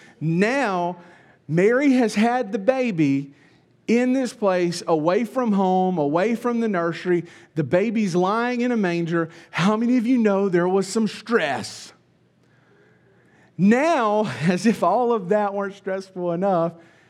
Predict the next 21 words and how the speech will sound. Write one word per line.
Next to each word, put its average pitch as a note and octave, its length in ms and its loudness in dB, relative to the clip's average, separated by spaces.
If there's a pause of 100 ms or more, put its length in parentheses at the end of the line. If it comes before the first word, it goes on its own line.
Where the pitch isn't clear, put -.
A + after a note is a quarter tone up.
(580)
they F3+ 260 -2
know G#3 280 0
they F#3+ 200 0
are G3+ 120 -2
facing F3+ 440 -2
an E3+ 140 -2
eighty-five F#3+ 640 0
mile F3+ 260 -2
trip E3 440 -2
back E3+ 280 -4
home E3 600 -2 (560)
with G3+ 320 2
a A3+ 60 2
newborn F3 800 0 (560)
on E3+ 220 0
the F3 80 0
back D#3+ 280 -2
of D#3+ 100 0
a D#3+ 40 2
donkey. C3 460 -6 (1300)
Stress. F#4+ 880 -2